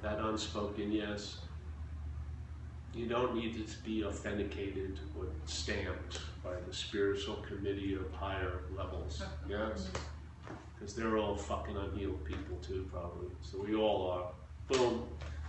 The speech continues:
Speaker 1: And then you just go about your business, yes? If you have a seed assignment, you'll probably learn a lot of shit to pass on to people. If you don't, the, the learning will be unnecessary. Seriously, yeah?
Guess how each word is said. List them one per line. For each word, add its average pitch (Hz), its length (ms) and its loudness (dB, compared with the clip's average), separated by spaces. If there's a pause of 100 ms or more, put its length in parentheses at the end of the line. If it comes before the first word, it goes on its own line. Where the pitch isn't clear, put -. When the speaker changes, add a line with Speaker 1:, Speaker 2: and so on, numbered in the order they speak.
(100)
Speaker 1:
And 135 180 2
then 147 160 6
you 143 100 4
just 147 240 2
go 110 200 6
about 101 360 2
your 92 100 -2
business, - 640 -4 (440)
yes? 110 360 -4 (420)
If 110 140 0
you 110 80 4
have 104 100 2
a 104 80 2
seed 117 280 2
assignment, 110 680 4
you'll 101 160 2
probably 104 320 4
learn 104 280 4
a 101 60 4
lot 101 220 4
of 98 60 -2
shit - 400 -2 (100)
to 95 60 -8
pass 101 380 -2
on 98 200 0
to 95 60 -2
people. - 340 -2 (220)
If 107 180 -2
you 107 60 4 (100)
don't, 110 300 2 (240)
the, - 120 -4 (140)
the 101 100 0
learning 104 420 2
will 101 120 0
be 101 80 0
unnecessary. 101 640 0 (520)
Seriously, - 500 4 (880)
yeah? 117 140 0